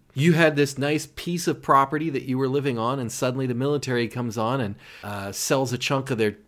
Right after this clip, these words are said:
base to a private research firm that has government contracts,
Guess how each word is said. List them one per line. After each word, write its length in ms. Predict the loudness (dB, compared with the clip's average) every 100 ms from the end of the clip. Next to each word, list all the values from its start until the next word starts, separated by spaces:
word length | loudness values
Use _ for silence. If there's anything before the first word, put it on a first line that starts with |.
| _
base 380 | 0 2 0 -6
to 500 | -10 -4 -2 0 -2
a 180 | -4 -6
private 420 | -4 -2 0 -2
research 500 | -4 -6 -2 -4 -4
firm 400 | -6 -4 -2 -2
that 120 | -4 -4
has 200 | -6 -4
government 380 | -4 -4 -6
contracts, 640 | -4 -2 -2 -2 -2 -2